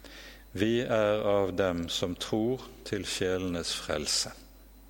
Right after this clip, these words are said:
Å undre seg, det er noe som på ny og på ny kom til å vise seg i Israels folks liv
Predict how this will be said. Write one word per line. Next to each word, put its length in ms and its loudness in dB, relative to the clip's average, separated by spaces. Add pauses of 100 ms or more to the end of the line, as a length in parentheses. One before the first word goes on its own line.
(1600)
Å 80 4
undre 480 4
seg, 340 2 (680)
det 160 4
er 160 4
noe 240 4
som 460 2 (260)
på 160 0
ny 400 0
og 80 -2
på 160 0
ny 400 2
kom 300 0 (100)
til 240 0
å 80 0
vise 400 0
seg 400 2 (480)
i 240 2 (240)
Israels 640 2
folks 480 0
liv 380 0